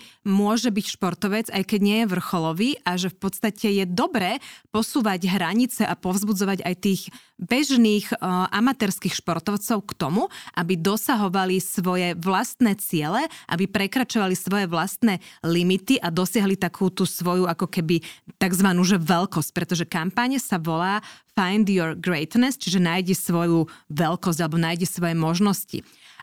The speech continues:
A to bolo vlastne to, čo zrazu Nike v komunikácii zmenilo, že do tohto momentu, do tej-, tejto kampane, celá ich komunikácia bola spojená s tými profesionálmi, s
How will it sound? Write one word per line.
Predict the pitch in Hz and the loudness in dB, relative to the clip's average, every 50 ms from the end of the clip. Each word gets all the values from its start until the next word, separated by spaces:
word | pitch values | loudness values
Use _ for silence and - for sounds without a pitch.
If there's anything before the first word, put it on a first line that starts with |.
| _ - | _ -4
A | 165 160 160 160 156 156 - - _ _ | -2 0 0 0 0 -2 -4 -8 _ _
to | 233 | 0
bolo | 220 294 285 269 220 | 2 2 2 2 2
vlastne | 208 196 208 - 262 240 | 2 2 2 4 2 2
to, | 208 - - 185 190 | 2 2 0 -2 -2
čo | - - 233 | 0 0 -2
zrazu | 196 175 - 190 190 208 196 233 220 190 | 0 0 0 0 0 0 0 2 4 4
Nike | 190 180 175 214 214 - | 4 2 2 -2 -2 -2
v | 240 - - - | -4 -4 0 0
komunikácii | 202 180 185 190 202 196 220 208 - - 240 226 202 208 | 2 4 4 4 2 2 0 -4 0 0 0 2 4 2
zmenilo, | 170 151 160 170 180 208 254 247 | 2 2 2 2 2 2 2 0
že | 214 175 | 0 0
do | 180 185 | -2 -2
tohto | - 247 233 - 254 220 | -2 -4 -2 2 2 2
momentu, | 190 170 175 175 196 196 226 180 | 4 4 2 0 0 0 0 -2
do | 175 | 0
tej-, | - 190 175 - - - _ | 0 -2 -4 -4 -8 -4 _
tejto | - 185 185 - | 0 0 0 0
kampane, | 226 - - 170 143 156 - 190 190 214 247 302 320 - - - - - | -2 -2 -2 -2 -2 0 0 2 2 4 2 2 0 -4 -12 -18 -18 -16
celá | _ - 233 220 226 - | _ 0 2 2 2 0
ich | 196 - | -2 -2
komunikácia | - 220 202 202 208 202 196 - 214 196 - - 202 | 0 2 2 4 2 2 0 0 -4 -2 -2 -2 -2
bola | 185 185 185 180 175 | 0 0 -2 -2 -2
spojená | - - - 196 185 180 180 170 170 | -4 -4 -2 -2 0 0 0 -2 -4
s | - - | -4 -4
tými | - 156 143 | -2 -2 -2
profesionálmi, | - - 175 190 220 - 311 - - - 254 226 214 202 196 190 190 180 175 - - - | -2 -4 -4 -2 0 0 -2 0 0 0 2 2 2 2 2 2 0 -2 -2 -6 -14 -20
s | _ - | _ -16